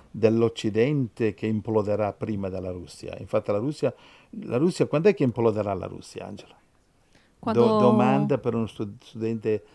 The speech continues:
Speaker 1: del nostro corso biblico.
Speaker 2: quando verrà
Speaker 1: Quando
Speaker 2: Ge-,
Speaker 1: implode?
Speaker 2: quando verrà Gesù ad Armageddon?
Speaker 1: Perfetto, poi non implode, ma esplode.
Speaker 2: <laughs>
Speaker 1: Esplode
Speaker 2: Eh sì.
Speaker 1: perché ad Armageddon
Speaker 2: Sì, sì.
Speaker 1: lì ci, ci saranno botte per tutti.
Speaker 2: Però comunque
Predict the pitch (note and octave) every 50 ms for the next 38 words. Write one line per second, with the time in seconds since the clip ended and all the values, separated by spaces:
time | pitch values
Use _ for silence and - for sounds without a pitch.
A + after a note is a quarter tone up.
0 | _ _ - A2 G#2+ A2 A2 - - G#2 - - G#2+ G2+ - - F#2+ G2 - -
1 | - G3+ G3+ G#3+ - A3+ G#3+ F#3 A3 G#3+ A3+ A#3+ C4 C3+ E3 E3 D3 A#2 B2+ C3
2 | B2 G#2+ G2+ G2+ G#2 G2+ F#2+ - C4 A#3 G#3+ A3 G3+ A3 A3 A#3 A3+ A#3 A#3 G#3
3 | F3 G#3 B3+ C4 B3 G#3+ A3+ A3 A3 G#3+ G3 G#3 G#3+ A3+ C#4 E4 F4 - - -
4 | G#2 F2+ - - D#3 - - - - - - - - A#2 G#2+ G#2+ A2+ A#2 C#3 C#3+
5 | - B2 A2 A2 A#2 C3 C#3+ A2+ G#2 G#2 A#2 G2+ G2 - - - - A#3 D4 -
6 | - - - - - - A#3+ - - - - _ _ _ - - - - G#2+ -
7 | - - A2 - - - F#3+ - - - - A#2 G#2 F#2 A2 G#2+ G#2+ A2 A2 G#2+
8 | G#2+ G#2 A2+ B2 C3 C3 C3+ B2 A#2 - - _ - - A#3 G#3 G3 - F#2 G3+
9 | A#2+ B2 A2 - A#2 A#2 G#2+ - - A#2 G2+ - G#2+ A2+ A2+ A2 G#2 F#2+ F#2+ G2+
10 | A2+ A2+ A2 G2+ - - A2+ G2 - A2+ G2+ F#2+ - - G2+ F#2 - _ - F2
11 | F2 - - - _ _ - - - _ - - D#4+ D4+ C#4+ - D#4 F4+ G#4 -